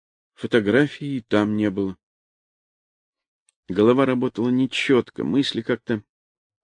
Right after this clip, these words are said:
сбивались, разбегались, путались, и он не знал, на кого, на себя,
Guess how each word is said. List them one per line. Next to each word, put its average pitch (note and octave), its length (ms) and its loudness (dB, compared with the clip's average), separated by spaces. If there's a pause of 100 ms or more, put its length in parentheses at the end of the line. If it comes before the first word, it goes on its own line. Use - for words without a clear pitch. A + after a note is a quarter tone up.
(640)
сбивались, A2+ 880 4
разбегались, A2+ 800 2
путались, C#3+ 680 0 (1400)
и A#2+ 100 6
он F3+ 240 10
не F#3+ 120 6
знал, D#3+ 440 6
на C#3 160 6
кого, A#2+ 640 2 (580)
на E2+ 80 -10
себя, A#2 680 2